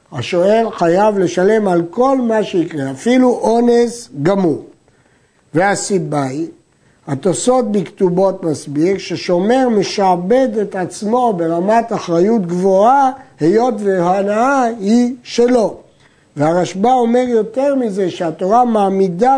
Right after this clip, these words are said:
ברשותו את החפץ כאילו היא שלו, כאילו הוא שלו, ולכן גם באונס גמור הוא חייב. במה דברים אמורים? בשנאנס שלא בשעת מלאכה, אבל אם שאל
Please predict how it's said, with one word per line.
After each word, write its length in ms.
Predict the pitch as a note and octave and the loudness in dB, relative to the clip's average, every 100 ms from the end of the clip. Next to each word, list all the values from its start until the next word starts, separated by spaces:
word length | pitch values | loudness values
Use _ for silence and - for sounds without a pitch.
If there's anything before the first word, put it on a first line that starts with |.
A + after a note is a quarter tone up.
| B3 | 0
ברשותו 640 | G#3 F3 G3 F#3 B3 C4 | -2 -2 -2 0 0 2
את 140 | A#3 A3+ | 2 -2
החפץ 640 | F#3+ A#3 C4 C4+ C#4 A#3+ - | -2 0 0 2 0 -2 -4
כאילו 340 | A#3 C#4 C#4+ | 0 2 2
היא 120 | C4+ | 0
שלו, 320 | - A3 F3 - - _ _ _ | 0 0 -2 -2 -14 _ _ _
כאילו 260 | A3 C#4 C4+ | 0 4 4
הוא 100 | A3+ | 2
שלו, 320 | - F3 D3+ | 0 0 2
ולכן 380 | E3+ E3 C#4 C4+ | 0 0 2 2
גם 220 | C4+ C#4 | 2 2
באונס 360 | B3+ B3+ B3 G#3 | 2 2 2 0
גמור 640 | F#3 G3+ G#3 A#3 A#3 G#3+ - | 0 2 4 4 4 0 -8
הוא 120 | - E3 | -8 -6
חייב. 300 | D3 B2 - _ _ _ _ _ _ - _ _ _ _ _ _ _ _ - | -6 -8 -12 _ _ _ _ _ _ -20 _ _ _ _ _ _ _ _ -8
במה 280 | C#3+ F#3+ C4 D4+ | 0 2 4 4
דברים 480 | D4+ B3+ A#3+ A#3+ A3+ | 2 2 2 2 2
אמורים? 380 | G3 E3 C3+ A#2+ C3+ C3 | 0 0 -4 -8 -10 -4
בשנאנס 920 | D#3 G#3 F#3+ F#3 F3+ F3+ G3 B3+ C#4 | -2 0 2 2 2 2 2 2 0
שלא 500 | - B3 G3+ G#3+ D4+ D#4 | -2 0 2 2 2 0
בשעת 460 | B3 A#3 G#3 G3+ | -2 -2 -2 -2
מלאכה, 420 | F#3+ E3+ D#3 - A2 - _ _ _ _ - | -2 -2 -2 -8 -18 -20 _ _ _ _ -4
אבל 400 | D3+ E3+ B3 C4 B3 | -2 2 4 2 0
אם 80 | A#3 | -4
שאל 460 | - G#3 G3+ A#3 | -2 0 2 2